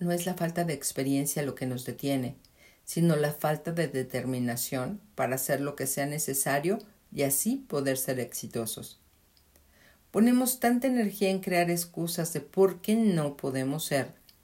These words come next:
hacer o tener las cosas que queremos y diseñamos las distracciones perfectas para frenarnos de nuestros sueños.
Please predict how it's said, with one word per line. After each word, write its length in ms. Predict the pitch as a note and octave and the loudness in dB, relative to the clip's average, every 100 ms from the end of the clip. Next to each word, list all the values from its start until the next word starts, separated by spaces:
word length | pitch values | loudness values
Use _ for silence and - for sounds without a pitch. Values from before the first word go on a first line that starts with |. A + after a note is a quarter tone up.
| - | -8
hacer 480 | B2+ - D3 D3 - _ | -4 -2 -2 -6 -10 _
o 180 | B2+ A2+ | -8 -6
tener 400 | A#2+ C3 D3 D#3+ | -2 0 0 0
las 220 | D3 - | -2 -2
cosas 340 | C#3+ C3+ C#3+ | -4 -4 -4
que 160 | - D#3+ | -4 -4
queremos 560 | G3+ G#3+ F#3 E3 - - _ - _ _ | 2 4 4 0 -4 -14 _ -20 _ _
y 160 | G3 F3+ | 0 2
diseñamos 720 | F#3 F3 E3+ E3 D#3 D#3+ F3 | 2 2 2 2 2 0 -2
las 220 | F3+ E3+ | 0 0
distracciones 680 | D3+ - C3 - C3+ D3+ D#3+ | -2 -6 -8 -6 -4 -4 -4
perfectas 680 | - C3+ - C#3+ - F#3 F#3+ | -4 -4 -2 -4 -2 -4 -2
para 240 | D#3 C#3 | -2 -2
frenarnos 640 | C3+ C3 C3+ C3 C3+ C3+ C#3 | -2 -2 0 0 0 -2 -4
de 80 | C3 | -4
nuestros 360 | B2+ - B2 | -4 -6 -10
sueños. 560 | - A2+ A2+ A2 - | -6 -4 -4 -6 -10